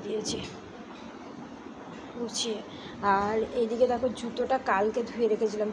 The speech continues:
চিকু, কারণ কি, যদি, মানে, এখন ভালো রোদ করছে না, একদিনে যদি না শুকাই,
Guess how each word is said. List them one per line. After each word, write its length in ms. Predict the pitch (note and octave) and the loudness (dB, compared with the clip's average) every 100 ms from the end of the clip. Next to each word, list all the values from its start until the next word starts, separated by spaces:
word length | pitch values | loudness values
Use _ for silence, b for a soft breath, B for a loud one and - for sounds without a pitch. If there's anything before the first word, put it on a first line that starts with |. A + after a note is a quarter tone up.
| - | -2
চিকু, 260 | A3 - A3 B B B - | -4 -4 -6 B B B 0
কারণ 220 | A3 G#3+ A#3+ | 4 4 2
কি, 60 | B3+ A#3 | -2 2
যদি, 220 | A#3 A#3 B3+ B3+ - | 2 2 -2 -2 -4
মানে, 140 | B3+ A#3+ | 2 2
এখন 140 | A#3 C4+ B3 | 2 0 2
ভালো 160 | A#3+ B3 | 2 4
রোদ 140 | B3+ B3 C#4 | 4 2 2
করছে 260 | C4 - A#3 | 2 4 4
না, 60 | A#3 B3+ A3+ | 4 6 4
একদিনে 320 | G#3+ B3 B3 B3 | 2 2 2 2
যদি 140 | B3 C4 A#3 | 2 2 2
না 80 | G#3+ A#3+ | 2 -2
শুকাই, 320 | C4+ C#4 B3 | 0 6 8